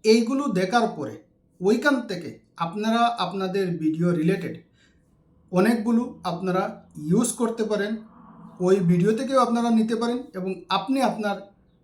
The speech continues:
চ্যানেলে আপনার মতো ইউনিকভাবে কিছু কিওয়ার্ড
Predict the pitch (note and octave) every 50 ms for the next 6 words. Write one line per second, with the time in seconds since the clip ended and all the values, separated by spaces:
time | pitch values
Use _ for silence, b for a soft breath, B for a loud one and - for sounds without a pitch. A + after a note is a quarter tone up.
0 | _ _ - G3 G3+ G#3 G3 F#3+ F#3 F3+ F3+ - F#3 F3 F3 A3 A3+ A#3+ A#3 A3
1 | G#3+ G#3 - - E3+ D3+ D3+ D3+ E3 F3 G3+ A#3 - G3 F#3 F#3+ F3 D#3+ D3 -
2 | - - _ - G3 E3+ E3+ G#3 G3+ E3+ - - - F3+ F3 F3 F3 E3+ E3+ E3